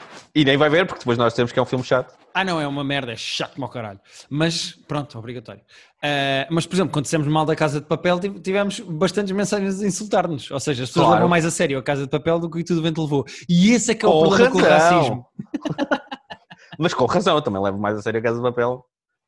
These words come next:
Speaker 1: do que, do que o, o Tudo o Vento Levou.
Speaker 2: Eu dos dois não levo nenhum. Ahm,
Speaker 1: Olha, tu viste que, no, lembras-te no último episódio falámos, eh, estávamos a discutir como é que seriam o nome dos nossos fãs, que é a coisa mais pedante que eu já, de-, depois estava a pensar nisso, nunca ouvi nada mais pedante do que dois imbecis a, a, a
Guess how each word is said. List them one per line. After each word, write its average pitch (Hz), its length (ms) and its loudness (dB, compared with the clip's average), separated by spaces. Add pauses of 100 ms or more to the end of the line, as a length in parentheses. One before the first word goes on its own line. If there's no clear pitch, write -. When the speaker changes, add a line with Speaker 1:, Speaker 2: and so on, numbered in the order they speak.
Speaker 1:
do 131 180 -4
que, 135 540 -4
do 131 260 -8
que 131 640 -8
o, 135 480 -8
o 123 80 -18
Tudo 131 120 -8
o 127 40 -8
Vento 135 140 -8
Levou. 117 180 -8 (200)
Speaker 2:
Eu 160 220 -4
dos 143 300 -4
dois 156 200 -2
não 160 160 -6
levo 151 220 -6
nenhum. 151 480 -8 (460)
Ahm, 151 400 -2
Speaker 1:
Olha, 151 280 0
tu 190 100 0
viste 202 360 -2
que, 226 300 -4
no, 165 220 0
lembras-te 139 240 0
no 143 60 -6
último 147 200 -6
episódio 156 360 0
falámos, 165 680 -2
eh, 127 80 -2
estávamos 120 340 -2
a 120 40 -10
discutir - 360 -8
como 151 200 -4
é 143 40 0
que - 80 -18
seriam 147 480 -4
o 147 380 -12
nome 127 220 -2
dos 127 100 -6
nossos 135 180 -6
fãs, 135 200 -2
que - 100 -6
é 107 40 -2
a - 20 -4
coisa 123 260 -6 (260)
mais 220 220 0
pedante 151 340 0
que 180 100 -4
eu 160 40 -2
já, 143 260 2
de-, 143 140 -10
depois - 460 -8
estava 220 160 2
a - 20 0
pensar 220 260 -2
nisso, 190 280 -4
nunca 185 320 -6
ouvi 220 120 -4
nada 139 220 -2
mais 170 160 -4
pedante 151 380 -2
do 156 180 -8
que 143 80 -16
dois 160 220 -4
imbecis 156 340 -8
a, 170 60 -2
a, 131 400 -2
a 123 360 -6